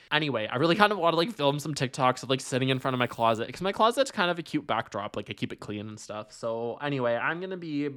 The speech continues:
looking to twenty twenty-four for some inspiration there. But social media, I kind kinda pulled back. But yeah, that TikTok, that was my best performing piece of social media this year. So at least I have that. Yeah, that's the most viewed thing I've ever had. So I'm proud of that. Okay, what happened with shopping in twenty twenty-three? I feel like I didn't really make any massive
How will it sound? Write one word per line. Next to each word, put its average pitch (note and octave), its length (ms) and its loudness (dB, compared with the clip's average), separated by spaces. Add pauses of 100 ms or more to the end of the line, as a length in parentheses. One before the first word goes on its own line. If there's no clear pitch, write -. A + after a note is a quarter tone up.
looking A#2 420 -8
to - 160 -12
twenty G#2 260 -8
twenty-four G2 400 -12
for - 120 -14
some G#2 180 -8
inspiration - 480 -12
there. G2 180 -12 (340)
But C3 120 -6
social D3 260 4
media, B2 340 6
I E2+ 120 0
kind - 160 -6
kinda G2+ 80 -6
pulled G#2 260 -8
back. G2 320 -8
But D#3 120 4
yeah, D#3 260 8 (100)
that D3 320 4
TikTok, G3+ 680 0
that D3 180 2
was F#3+ 100 -2
my F#3+ 120 2
best C#3 300 -2
performing C3+ 440 -2
piece - 320 -4
of A#2 180 -4
social A2+ 300 -6
media A2+ 300 -4
this G#2 200 -8
year. G#2 220 -6
So A#2 280 2
at C3 120 0
least D#3 200 0
I G#3+ 60 0
have D#3+ 200 6
that. G#2 380 -2
Yeah, C3 220 8
that's A#2+ 200 4
the F#3+ 60 6
most F3 200 6
viewed B2 300 -2
thing A#2 200 0
I've G#2+ 120 0
ever G#2 180 -4
had. G2+ 300 -8
So D#3 320 6
I'm F3+ 140 6
proud A3 180 6
of G3+ 60 -8
that. C#3 380 4
Okay, C3 380 6
what B2 240 6
happened E3 260 8
with E3+ 100 2
shopping B2 380 0
in A2+ 80 -8
twenty G#2+ 260 -4
twenty-three? G2+ 560 -8
I B2+ 40 -8
feel E3+ 160 -2
like G3+ 140 -4
I G3+ 40 0
didn't G#3 180 -2
really F#3 160 0
make F#3 180 -2
any F#3 160 -4
massive E3 720 -4